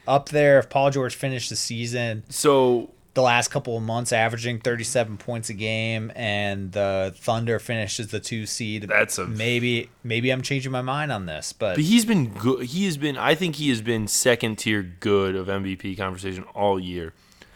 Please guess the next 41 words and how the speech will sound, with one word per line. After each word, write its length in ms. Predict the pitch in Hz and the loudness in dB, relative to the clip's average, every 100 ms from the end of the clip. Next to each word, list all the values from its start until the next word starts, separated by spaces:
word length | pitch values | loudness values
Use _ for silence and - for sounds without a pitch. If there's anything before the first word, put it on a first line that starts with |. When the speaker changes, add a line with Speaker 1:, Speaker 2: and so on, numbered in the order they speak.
| _ - | _ -2
Speaker 2:
The 80 | 127 | 2
last 180 | 123 | 2
couple 160 | - 113 | 2 2
of 80 | 101 | 4
Speaker 1:
Yeah, 140 | 101 | 4
Speaker 2:
months, 140 | 98 92 | 2 0
he's 100 | 196 | 0
Speaker 1:
I 40 | |
Speaker 2:
been 80 | 190 | 0
Speaker 1:
agree 100 | 131 | -2
with 100 | 98 | 0
Speaker 2:
very 100 | 95 | 0
Speaker 1:
that. 100 | 101 | 0
Speaker 2:
good. 100 | 135 - - - - _ _ 104 | -2 -6 -20 -20 -20 _ _ 4
I 100 | 117 | 4
wish 380 | 110 143 143 | 4 2 4
I 140 | 131 107 | 4 4
had 380 | - 123 127 101 | 0 0 0 0
them, 260 | 85 87 | -2 -2
but 200 | 90 95 - | -4 -4 -2
I, 260 | 95 92 - _ - - - | -2 -2 -8 _ -20 -10 4
I 40 | |
would 160 | 127 131 | 4 6
like 180 | 156 180 | 6 4
to 100 | 165 | 0
see 240 | - 156 | 0 2
what 160 | 131 117 | 4 2
his 360 | - 127 120 | 2 2 2
fourth 480 | - - 113 110 - | -2 -6 -4 -2 -4
quarter 380 | - 110 98 92 | -4 -2 0 -2
stats, 500 | - - 90 82 - | -6 -6 -4 -6 -8
though, 200 | 92 87 | -6 -4
have 240 | 87 92 87 | -4 -6 -4
been 440 | 92 90 85 87 _ _ _ _ _ _ - | -4 -4 -8 -12 _ _ _ _ _ _ -2
in, 260 | 113 107 | 0 0
and 200 | 101 110 | -2 0
this 140 | 127 127 | 2 2
is 120 | 123 | 0
just 220 | 123 - | -2 2
like 180 | 117 101 | 2 4
a, 320 | 98 90 87 | 2 2 -2